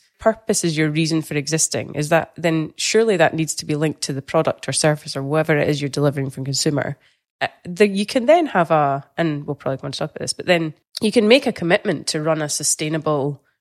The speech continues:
responsible business alongside that. But does it need to be, well, it's a question or a view, do, does it need to be necessarily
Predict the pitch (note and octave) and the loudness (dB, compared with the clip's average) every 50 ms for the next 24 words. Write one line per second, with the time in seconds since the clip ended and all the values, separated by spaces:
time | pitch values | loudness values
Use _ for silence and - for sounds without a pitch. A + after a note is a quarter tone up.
0 | _ _ D#3+ D#3 - - E3 D#3 D#3+ D#3 - F3 D3 D3+ C#3+ C#3 C3+ - E3 E3 | _ _ -2 -2 -2 0 0 0 0 2 0 0 0 0 0 2 4 4 4 6
1 | E3+ E3+ D3 C3+ C#3 - - - - - _ _ _ _ _ _ _ _ _ _ | 4 2 2 0 0 0 0 0 0 -4 _ _ _ _ _ _ _ _ _ _
2 | _ _ _ - F#3+ E3+ F3 E3 D#3+ D#3+ - - G#3+ A3 C4 C4 - - - - | _ _ _ 2 4 4 4 2 2 0 0 2 2 2 0 0 -2 -2 -2 -2
3 | - F2+ - D3+ E3+ E3 D#3+ G3 G3 G3+ A3 A3+ - A#3 A#3+ A3 - - A3 A#3+ | -2 -4 2 2 2 4 6 2 4 4 2 0 0 -2 -4 -4 -4 -4 -4 -4
4 | A#3+ - E3+ C#3+ - - - - G3 G#3+ - - - C#3 C#3+ C3+ C#3 C3+ D3 F#3 | -2 -2 -2 -2 -2 -6 0 0 0 0 0 -6 -6 -4 -4 -4 -4 -4 -4 -4
5 | E3+ - C#3 C#3+ E3 - D3+ C#3 E3 E3 F#3+ G3 - A3+ A3 - - A#3+ G#3 A3 | -4 -4 -4 -6 -6 -6 0 0 2 2 2 0 0 0 -2 0 -4 -2 -2 0
6 | G#3+ G#3+ G#3+ - G#3+ - - G#3+ G#3 G3+ G3+ G3+ F#3+ | 2 2 0 2 0 0 2 2 0 2 0 -2 -2